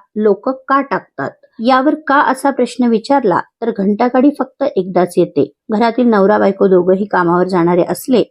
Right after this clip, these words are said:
तर कचरा टाकायला कुणी नसतं किंवा कधी कधी घंटागाडी येऊन गेल्याचं कळत नाही,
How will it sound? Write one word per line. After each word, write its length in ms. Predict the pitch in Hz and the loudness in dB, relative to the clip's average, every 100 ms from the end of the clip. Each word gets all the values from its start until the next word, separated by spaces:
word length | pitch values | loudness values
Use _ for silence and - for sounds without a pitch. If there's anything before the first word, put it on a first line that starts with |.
| _ | _
तर 60 | 277 | -8
कचरा 400 | 262 208 - 254 | -4 -4 -2 -2
टाकायला 400 | 262 220 208 240 | 0 0 0 0
कुणी 280 | 240 214 196 | 0 2 4
नसतं 400 | 175 175 - 147 - _ _ _ - | 2 0 -6 -8 -8 _ _ _ -6
किंवा 280 | 254 233 175 - _ | -4 0 -2 -2 _
कधी 220 | 226 226 294 | -2 0 2
कधी 200 | 311 330 | 2 2
घंटागाडी 580 | 285 226 208 240 247 247 | 2 0 0 2 2 2
येऊन 220 | 233 226 | 2 2
गेल्याचं 360 | 220 208 208 262 262 | 2 2 0 -2 0
कळत 200 | 202 196 | 0 0
नाही, 320 | 190 180 170 | 0 -2 -4